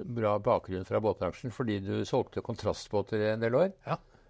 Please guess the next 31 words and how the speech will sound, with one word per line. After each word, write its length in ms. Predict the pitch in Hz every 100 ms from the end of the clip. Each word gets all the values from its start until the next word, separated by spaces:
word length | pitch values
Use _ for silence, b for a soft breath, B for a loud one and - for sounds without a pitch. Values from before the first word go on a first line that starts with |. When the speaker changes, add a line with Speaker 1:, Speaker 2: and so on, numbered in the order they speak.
| b
Speaker 1:
Og 60 | 123
det 100 | 120
var 160 | 123
veldig 180 | 117 95
fine 220 | - 101
båter 180 | 104 90
sånn 180 | 107 101
midt 140 | 90
på 80 | -
tredvetalls, 920 | - 104 85 80 95 92 90 90 -
eh, 500 | 101 95 95 95 95 95
fot. 460 | - 175 180 - _ _ _ _ -
Speaker 2:
Ja. 100 | 147
Speaker 1:
Og, 380 | 131 127 131 160
og 60 | 117
så 160 | 127 131
ble 140 | 139 160
det 60 |
solgt, 340 | - 95 - -
eh, 360 | 104 104 104 113
veldig 540 | 107 87 92 95 98
mange 220 | 101 90 82
av, 160 | 92
men 240 | 107 107 113
det 120 | 117 127
sluttet 260 | 151 87 78
du 60 |
med 140 | 85 82
etter 100 | 87
hvert. 220 | 85 - - b b b b -
Speaker 2:
Ja, 200 | 156 165